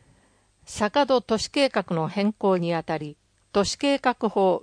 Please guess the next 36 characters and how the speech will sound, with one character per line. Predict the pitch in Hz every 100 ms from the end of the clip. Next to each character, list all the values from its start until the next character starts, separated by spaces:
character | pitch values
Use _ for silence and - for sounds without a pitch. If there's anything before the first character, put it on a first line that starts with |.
| 208
第 | 240 277
十 | 165 180 233
七 | 240 233 208
条 | 180 156
に | 151
基 |
づ | 156 170 214 208
く | - -
案 | 202 196
の | 151
縦 | 135 185 208
覧 | 190 180 175
を | 165
行 | - 160 151
い |
ま | 143 139
す。 | - - - _ _ _ _ _ _ _ _ _ _ _ 180
縦 | 190 220 214
覧。 | 196 180 160 - _ _ _ _ _ _ _ _ -
内 | 196 226 214
容。 | 202 185 170 - _ _ _ _ _ _ _
第 | 180 262 262
十 | 160 226 254
九 | - 226 180
号 | 170 151
生 | 147 226 240
産 | - 220
緑 | 196 170
地 | 170 - 240
地 | - -
区 | 170
の | 147
変 | 135 165 156
更。 | - 156 143 131 _ _ _ _ _ _ _ _ _ _ _
期 | - -
間。 | 220 190 -